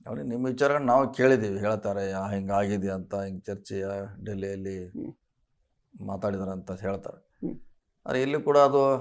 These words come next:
Speaker 1: ಅಧಿಕೃತವಾಗಿ
Speaker 2: ಹ್ಮ್.
Speaker 1: ನಮ್ಮ ಗಮನಕ್ಕೂ ಇಲ್ಲ, ಅಥವಾ ಡೆಲ್ಲಿಯಲ್ಲಿ ನಾವು ಪಾರ್ಟಿ ಕೂಡ ಅಲ್ಲ, ಯಾಕಂದ್ರೆ ಅಲ್ಲಿಯ ಕೆಲವೇ ಕೆಲವು ಜನ ಡೆಲ್ಲಿಯಲ್ಲಿ ಮಾತುಕತೆ ಆಗಿದೆ.
Speaker 2: ಹ್ಮ್.
Speaker 1: So ಅದೇನಿದ್ರು ಅವ್ರ ಮಧ್ಯೆ ಆಗಿರುವಂಥ ಒಂದು ಒಪ್ಪಂದ ಇರ್ಬೋದು.
Speaker 2: ಹ್ಮ್.
Speaker 1: ಹೊರತಾಗಿ ಅದಕ್ಕೆ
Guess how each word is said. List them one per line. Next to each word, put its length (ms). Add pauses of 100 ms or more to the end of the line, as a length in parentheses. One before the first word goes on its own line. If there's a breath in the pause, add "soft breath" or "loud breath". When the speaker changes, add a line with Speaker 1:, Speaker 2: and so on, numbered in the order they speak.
(420)
Speaker 1:
ಅಧಿಕೃತವಾಗಿ 840
Speaker 2:
ಹ್ಮ್. 420
Speaker 1:
ನಮ್ಮ 240
ಗಮನಕ್ಕೂ 440
ಇಲ್ಲ, 160 (1000)
ಅಥವಾ 200
ಡೆಲ್ಲಿಯಲ್ಲಿ 420
ನಾವು 180
ಪಾರ್ಟಿ 260
ಕೂಡ 200
ಅಲ್ಲ, 160
ಯಾಕಂದ್ರೆ 380
ಅಲ್ಲಿಯ 420 (580)
ಕೆಲವೇ 320
ಕೆಲವು 260
ಜನ 200 (180)
ಡೆಲ್ಲಿಯಲ್ಲಿ 720 (260)
ಮಾತುಕತೆ 440
ಆಗಿದೆ. 300
Speaker 2:
ಹ್ಮ್. 440 (440)
Speaker 1:
So 80
ಅದೇನಿದ್ರು 440
ಅವ್ರ 260
ಮಧ್ಯೆ 340
ಆಗಿರುವಂಥ 420
ಒಂದು 280
ಒಪ್ಪಂದ 400
ಇರ್ಬೋದು. 500
Speaker 2:
ಹ್ಮ್. 100
Speaker 1:
ಹೊರತಾಗಿ 440
ಅದಕ್ಕೆ 640